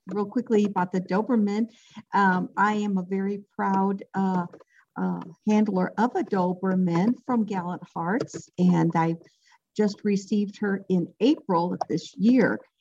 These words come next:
And I had Labradors before, and, but like what Becky Floyd said, um,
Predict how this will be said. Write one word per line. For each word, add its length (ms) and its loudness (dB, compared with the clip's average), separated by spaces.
And 540 4
I 220 0
had 260 0
Labradors 800 -2
before, 680 -6
and, 380 4
but 160 -4
like 260 0
what 280 -6
Becky 280 -2
Floyd 400 -2
said, 320 -2
um, 340 -6